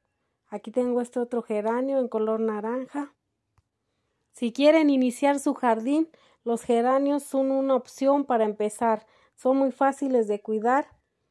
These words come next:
y cualquiera los podría tener. Nos florecen todo el año,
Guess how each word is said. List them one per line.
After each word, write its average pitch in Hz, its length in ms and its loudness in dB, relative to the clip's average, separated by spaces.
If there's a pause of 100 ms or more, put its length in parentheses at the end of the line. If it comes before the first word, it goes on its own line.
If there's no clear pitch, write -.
(180)
y 226 100 -4
cualquiera 262 500 2
los 226 160 0
podría 220 420 2
tener. 214 420 0 (1600)
Nos 226 240 -2
florecen 247 500 2
todo 247 300 0
el 240 180 2
año, 285 480 0